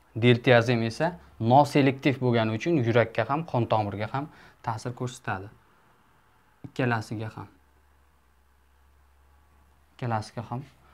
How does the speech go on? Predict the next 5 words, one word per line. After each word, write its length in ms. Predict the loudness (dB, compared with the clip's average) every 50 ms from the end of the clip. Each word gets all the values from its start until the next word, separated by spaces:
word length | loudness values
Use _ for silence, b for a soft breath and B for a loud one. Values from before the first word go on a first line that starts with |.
| b b b _ -20 _ _ -10
e, 60 | -8 -6 -6 -6 -6 -8
ta'sir 240 | -10 -8 -6 -8 -4 -4
ko'rsatadi. 420 | -4 -6 -6 -10 -14 -14 -14 -14 -20 _ _ _ _ _ _ _ _ _ _ _ _ _ _ _ _ _ _ _ _ _ _ _ _ _ _ _ 4
L 140 | 4 4 4 4 0
tipdagi 380 | 2 4 4 4 6 6 6